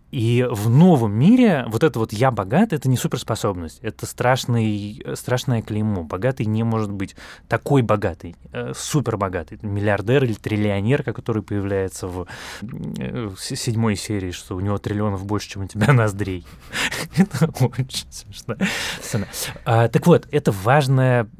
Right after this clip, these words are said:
как бы, часть, э, высказывания H B O, которая запускает этот сериал, но запускает его,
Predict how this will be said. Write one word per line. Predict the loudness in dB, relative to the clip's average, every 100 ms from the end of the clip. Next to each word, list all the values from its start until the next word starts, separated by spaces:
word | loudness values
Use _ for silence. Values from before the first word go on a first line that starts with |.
| -8
как | -6
бы, | -4
часть, | -2 0 0 -2 -12
э, | -8 -4
высказывания | -2 0 0 -2 -4 -4
H | -2
B | 2
O, | 2
которая | 2 -4 -4 -2
запускает | -2 -4 -6 -2 0 2
этот | -2 -6
сериал, | -2 2
но | 2
запускает | 2 -4 -6 -2 -2 -4
его, | -4 0 0 0